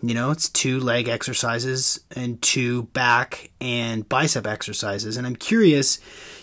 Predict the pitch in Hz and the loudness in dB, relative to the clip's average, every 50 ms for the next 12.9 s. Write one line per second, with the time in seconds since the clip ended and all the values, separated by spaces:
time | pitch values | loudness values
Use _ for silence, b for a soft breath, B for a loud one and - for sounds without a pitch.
0 | B - 143 135 131 123 120 - 143 - 147 139 127 120 - - 156 143 117 - | B -2 0 2 2 2 2 0 0 0 2 2 4 4 2 2 2 0 -2 -2
1 | - 151 151 147 143 135 123 127 120 120 123 123 117 110 110 110 95 - 123 123 | -2 0 0 0 0 0 -2 -2 -4 -4 -4 -4 -4 -4 -6 -6 -8 -8 -8 -6
2 | 120 117 - 135 120 117 107 - - 185 190 151 131 - - - - 127 - - | -6 -6 -6 -6 -6 -6 -6 2 4 4 4 4 2 -2 -4 -6 0 2 2 4
3 | - - 147 135 131 131 127 120 B B B B B B _ 135 139 139 160 175 | 4 2 2 0 0 0 -2 -4 B B B B B B _ -6 0 2 4 4
4 | - 285 - - - - 170 160 156 156 151 - 156 165 180 180 170 170 160 127 | 4 2 0 0 2 4 4 4 4 2 2 2 2 4 6 6 6 6 4 2
5 | - 143 143 139 - 131 117 107 104 101 95 101 135 127 - 135 120 143 139 160 | 2 0 0 0 0 -2 -2 -2 -2 -4 -6 -6 -6 -4 -2 0 0 2 2 2
6 | 185 185 - - 170 143 139 110 - - 135 131 135 131 123 120 117 123 131 - | 2 2 4 2 2 2 0 -4 -2 -2 -2 0 0 0 -2 -2 -4 -4 -4 -6
7 | - B B B B B B B 135 131 127 123 120 120 120 120 113 - _ - | -6 B B B B B B B -4 -2 -2 0 0 -2 -4 -6 -8 -10 _ -10
8 | 123 - - - - 123 120 120 120 117 120 120 B B B B B B - - | -8 -6 -6 -4 -2 -2 -2 0 -2 -4 -6 -8 B B B B B B -14 -12
9 | - - 170 160 160 - 139 131 127 123 127 127 b b b b b b _ - | -6 -2 -2 -2 -2 0 0 2 2 2 0 -2 b b b b b b _ -8
10 | - 135 131 127 120 120 123 131 135 135 135 131 131 127 120 120 127 120 - - | -4 -4 -2 -2 -2 -2 -4 -4 -4 -4 -2 -2 -2 0 -2 0 0 0 -2 -2
11 | 120 117 123 120 b b b b b b _ - 143 139 139 - _ - 165 143 | -2 -8 -8 -10 b b b b b b _ -2 0 0 -2 -4 _ -12 -12 -4
12 | 135 156 170 180 196 196 196 165 - 160 165 165 160 160 156 156 151 147 | 0 2 2 4 4 2 2 0 0 2 2 4 4 2 0 -2 -6 -10